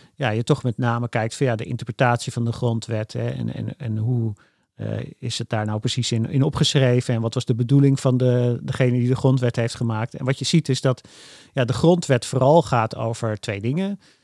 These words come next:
Hè, dus over wat is nou de verantwoordelijkheid van de overheid en hoe ver reikt die? Eh, en gaat over, ja, wat is dan de verantwoordelijkheid van besturen en de vrijheid, eh, van die besturen.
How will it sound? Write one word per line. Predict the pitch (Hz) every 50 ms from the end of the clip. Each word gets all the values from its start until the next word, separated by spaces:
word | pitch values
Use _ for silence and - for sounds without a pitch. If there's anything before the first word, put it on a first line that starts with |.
| _ _
Hè, | - 135 143
dus | 156 147 123 -
over | 120 117 117 - - 113
wat | 127 135 131
is | -
nou | - 123 113 120
de | 120
verantwoordelijkheid | 110 - 113 110 104 104 113 117 117 110 110 113 - - 110 104 104 101 -
van | - 110 104 104 104
de | 104 117
overheid | - 120 120 139 139 160 151 151 160 175 190 - - -
en | 131 117
hoe | 113 117
ver | 113 - 120 107 101
reikt | 101 107 117 143 - -
die? | - 175 202 226 _ _ _ _ _ _
Eh, | - 123 110 107 107 107 104 110 117 113 123 _ _ _ _ _ _ _ _
en | - 139
gaat | 135 - 139 131 131 -
over, | - 131 131 127 - 127
ja, | 123 131 127 120
wat | 120 127 - -
is | 123 -
dan | 131 123 123 127 123 - _ _ _
de | - 127
verantwoordelijkheid | - - 127 123 120 127 123 127 - 123 120 -
van | - 120
besturen | 117 117 - - 139 127 123 127 -
en | 123
de | 120
vrijheid, | - - 135 139 139 139 127 120 113 107 104 - - - 220
eh, | 196 117 107 104 107
van | - - 107 101
die | 104 101
besturen. | 98 101 - - - 107 110 - - 117 120